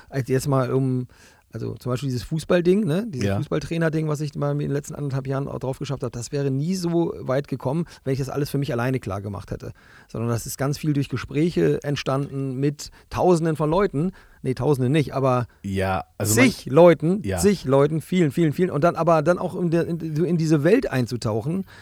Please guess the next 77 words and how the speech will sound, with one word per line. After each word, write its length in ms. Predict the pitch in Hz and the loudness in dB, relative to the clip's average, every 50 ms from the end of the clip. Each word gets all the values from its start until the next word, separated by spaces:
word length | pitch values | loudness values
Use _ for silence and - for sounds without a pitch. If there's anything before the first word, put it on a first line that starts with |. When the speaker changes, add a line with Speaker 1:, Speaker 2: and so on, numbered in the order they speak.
| - - - - - | -20 -20 -20 -20 -10
Speaker 1:
so, 280 | - 131 139 156 165 143 | -4 -2 0 0 0 -2
Speaker 2:
Jan, 220 | - - - 110 | -4 -2 0 2
Speaker 1:
das 40 | 117 139 | 4 4
ist, 40 | 143 | 4
Speaker 2:
aber 100 | 139 135 135 | 4 4 4
Speaker 1:
glaub 100 | 165 160 | 4 4
ich, 60 | 160 | 4
Speaker 2:
du 40 | 165 | 2
Speaker 1:
auch 80 | 170 151 | 2 2
so 100 | 165 165 | 2 2
mein 140 | 147 143 131 | 2 2 2
Ding, 220 | 160 180 165 123 | 2 2 2 2
ja, 140 | 117 135 127 | 0 -2 -2
genau. 180 | 131 139 139 | -4 -4 -4
Speaker 2:
Ja, 80 | - 101 | -2 0
aber 140 | 107 123 131 | 2 2 2
du 60 | 127 | 2
Speaker 1:
Was 40 | 117 | 2
denn? 100 | 110 123 | 2 2
Speaker 2:
kennst 200 | 143 147 - - | 2 2 2 0
mich 120 | 139 110 | 0 2
ja, 120 | 104 101 98 | 2 2 2
normalerweise 680 | 95 101 101 101 104 113 127 131 123 123 117 110 113 113 | 2 2 2 2 2 2 2 2 2 2 0 0 0 0
bin 140 | 120 117 | 0 0
ich 100 | 117 110 - | 0 0 -2
doch 100 | 117 107 | -4 -2
auch 180 | 87 123 120 117 | -2 -2 -2 -2
ein 220 | - 110 104 104 | -2 -2 -2 -2
eher 240 | - 107 110 110 104 | 0 0 0 0 0
kommunikativer 840 | - - 117 131 139 131 123 113 - 117 104 - - 104 92 101 90 | 0 0 2 4 4 4 4 2 2 0 0 0 -2 -2 -2 -2 -2
Typ. 240 | - - 104 107 - - | 0 0 -2 -2 -2 -2
Wenn 140 | 104 95 92 | -2 -2 0
man 120 | 90 95 107 | 0 0 2
mich 120 | 117 - | 2 2
Speaker 1:
Ja, 60 | - | 4
Speaker 2:
irgendwo 220 | 139 147 131 - 135 135 | 4 4 6 6 6 6
in 80 | 131 | 6
Speaker 1:
eben. 20 | 120 | 4
Speaker 2:
so 80 | 139 | 4
eine 120 | 135 127 120 | 4 2 2
Gruppe 280 | 117 147 165 165 156 120 | 2 2 2 2 2 0
reinstellt, 540 | 123 123 123 131 - - 135 120 120 - | 2 0 0 -2 0 0 2 2 2 2
dann 120 | 120 110 107 | 0 -2 -2
fange 200 | - - 135 135 | 0 -2 -2 -2
ich 120 | 117 117 123 | 0 0 0
auch 120 | 175 170 156 | 0 0 0
irgendwie 300 | 143 143 123 110 110 101 | 0 0 0 2 0 0
an, 240 | 101 104 107 107 107 | 0 0 2 2 2
mit 160 | 104 104 - 110 | 0 0 0 2
Leuten 300 | 104 113 117 - 107 - | 2 2 2 0 -4 -6
zu 120 | - 110 | -6 -4
connecten, 540 | - - 107 104 113 - _ - 101 98 98 | -2 0 0 0 0 -2 _ -4 -2 -2 -2
so, 120 | 90 92 90 | -2 -2 -4
das 140 | 98 104 120 | -4 -4 -4
ist 80 | 120 | -4
Speaker 1:
Ja, 160 | 127 - 110 - | -2 -2 0 -2
Speaker 2:
ja, 60 | - | -2
Speaker 1:
eben, 220 | 214 247 277 - | -2 -2 -2 0
deswegen 20 | 123 | -2
Speaker 2:
ja. 60 | 123 | -2
Speaker 1:
finde 200 | 156 - - - | 0 0 2 2
ich 60 | - | 2
das 100 | 170 160 | 2 2
auch 80 | 165 151 | 0 0
verwunderlich, 720 | 147 156 151 135 139 180 240 254 220 123 107 104 101 95 | 0 0 0 0 0 0 0 2 2 2 2 0 0 0
dass 100 | - 95 | 0 2
Speaker 2:
Ja. 100 | 101 101 | 2 4
Speaker 1:
du 60 | 90 | 2
das 100 | 85 82 | 2 0
ausgehalten 540 | - 139 170 170 - - 147 147 147 185 156 | -2 -4 -4 -4 -2 -2 0 0 0 -2 -4
hast, 140 | 143 139 - | -6 -4 -4
dann 120 | 131 135 | -4 -4
nicht 160 | 139 147 - | -4 -4 -4
mit 140 | 170 147 127 | -4 -6 -4
jemandem 280 | 143 143 143 139 127 117 | -4 -4 -4 -4 -6 -6
zu 120 | - 131 | -6 -6
reden. 400 | 110 117 147 208 226 139 87 82 | -4 -4 -4 -4 -4 -6 -6 -8